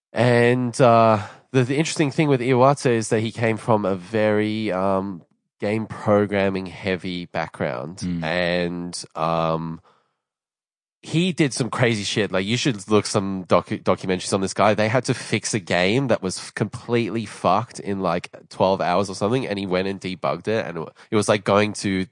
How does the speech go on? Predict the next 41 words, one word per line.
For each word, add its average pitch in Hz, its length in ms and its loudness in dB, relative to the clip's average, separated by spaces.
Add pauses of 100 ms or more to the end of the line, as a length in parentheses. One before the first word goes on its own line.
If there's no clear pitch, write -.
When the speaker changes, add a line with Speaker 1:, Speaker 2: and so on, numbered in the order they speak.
(100)
Speaker 1:
be 92 340 -4 (320)
manufactured, 90 760 -2
and 82 180 -6
he 87 120 -4
fucking 87 400 -2
fixed - 340 -10
it. 69 120 -4 (120)
So 90 120 -2
he's 92 180 -4 (320)
in 98 120 -8
crazy, 127 800 2
intellectually, 101 1160 -2
ins-, - 500 -8
insane 113 500 0
programming 90 500 0
mind. 87 400 -4 (440)
However, 127 640 6 (600)
when 135 200 4
he 208 100 -2
died, 139 560 4
a 110 140 0
new 110 200 2
guy 127 220 4
came 117 240 2
on 107 100 2
board. 95 200 4
I 90 40 0
cou-, - 180 -6
I 98 120 -6
couldn't 110 200 -6
tell 101 140 -2
you 95 140 -2
his 90 180 -4
name, 101 300 0
but 98 160 -2
Nintendo's 143 500 2
really 113 360 0
shaped 101 400 -4
itself 95 360 -2
up 90 280 -2
for 90 580 4